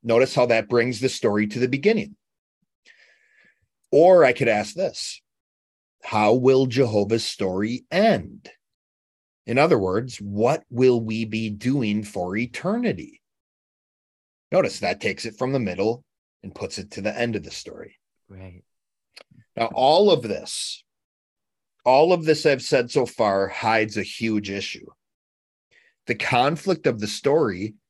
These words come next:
Speaker 1: is hindering the goal. So what is Jehovah's goal? What is God's goal? According to the strict side's version of this story,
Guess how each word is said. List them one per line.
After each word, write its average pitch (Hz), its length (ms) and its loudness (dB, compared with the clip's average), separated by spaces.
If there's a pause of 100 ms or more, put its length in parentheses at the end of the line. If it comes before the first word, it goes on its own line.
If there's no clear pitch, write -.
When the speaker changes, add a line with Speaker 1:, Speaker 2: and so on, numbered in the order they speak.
(340)
Speaker 1:
is 110 200 -6
hindering 113 640 -2
the 104 80 -2
goal. 95 840 -2 (560)
So - 180 2
what 147 400 4
is 156 360 4
Jehovah's 120 580 0
goal? 82 440 -2
What 127 180 4
is 147 140 0
God's 98 380 -4
goal? - 420 -12 (1300)
According 185 480 2
to 160 120 0
the 123 100 -2
strict - 560 -4
side's 151 600 -4
version 120 800 0
of 98 340 -6
this 104 160 -4
story, 85 640 -10